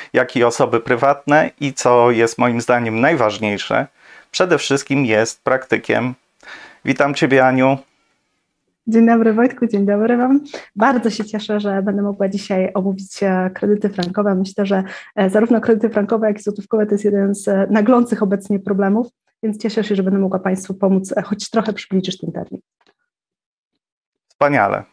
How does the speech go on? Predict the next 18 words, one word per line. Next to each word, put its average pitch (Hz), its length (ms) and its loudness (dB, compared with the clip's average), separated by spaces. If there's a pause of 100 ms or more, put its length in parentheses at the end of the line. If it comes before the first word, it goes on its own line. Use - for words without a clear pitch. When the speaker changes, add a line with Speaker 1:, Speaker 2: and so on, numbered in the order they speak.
(540)
Speaker 1:
bo - 80 0
od 117 100 -2
wielu 151 260 4
lat 127 280 4
słyszymy 127 680 2
i 120 340 -2
widzimy, 127 400 0
jak 104 220 2
kredyty 117 720 0
frankowe 120 580 0
stały 120 320 0
się 117 300 0
przedmiotem 120 560 -2
wielu 139 240 4
dyskusji, 131 760 -2 (240)
powstało 113 480 0
wiele 117 260 2
mitów, 143 640 0